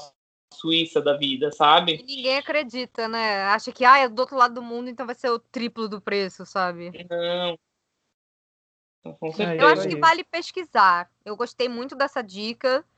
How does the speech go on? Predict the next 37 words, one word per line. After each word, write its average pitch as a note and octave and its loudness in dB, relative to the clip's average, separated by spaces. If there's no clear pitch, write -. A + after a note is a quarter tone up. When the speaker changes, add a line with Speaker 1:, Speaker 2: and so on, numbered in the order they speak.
Speaker 2:
É - -8
uma A3 2
coisa A#3 -2
que A#3+ -10
eu A#3+ -10
fico - -18
sempre B3 -4
de A3+ -4
olho. A3 4
A G#3 4
gente, A3 0
é, A#4+ 8
e C4 2
pesquisando C#4 6
se - -10
tem B3+ 2
alguma A#3+ 4
época B3 0
que - -10
é A3 -4
mais G3+ -2
barato, G#3 6
se A#3 -16
você, A#3+ -6
principalmente F4 -6
se E4+ -12
você E4 -6
tem D#4 -2
alguma C#4+ 0
flexibilidade A3+ -2
de G#3+ -18
conseguir, G3 -10
de - -20
conseguir G#3+ -8
viajar, G3+ 6
você F#3+ -8
não, F#3 -8